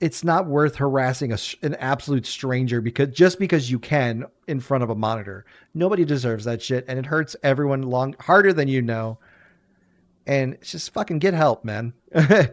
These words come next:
If you're, if you're over the age of zero, if you're over the age of walking, you gotta know that whatever actions you do in this life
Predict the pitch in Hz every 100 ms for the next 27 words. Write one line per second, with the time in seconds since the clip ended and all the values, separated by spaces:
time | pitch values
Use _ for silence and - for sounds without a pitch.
0 | - 165 - 151 151 196 196 185 175 151
1 | 202 233 170 180 190 170 156 156 143 143
2 | 110 120 _ _ _ _ _ _ _ _
3 | 135 123 131 180 139 113 107 131 160 220
4 | 208 226 208 185 165 170 151 117 135 156
5 | 160 147 110 104 - _ _ _ _ _
6 | _ _ _ - 151 180 175 143 143 117
7 | 107 131 127 135 151 151 127 139 151 131
8 | 117 127 123 127 127 131 143 143 143